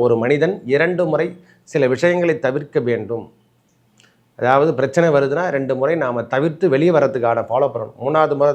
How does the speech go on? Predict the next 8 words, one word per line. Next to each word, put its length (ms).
தான் 120
உடைக்கணும். 340
அது 160
வரைக்கும் 320
இறைவன் 380
நம்மளுக்கு 340
கொடுக்கக்கூடிய 460
வாய்ப்பு 280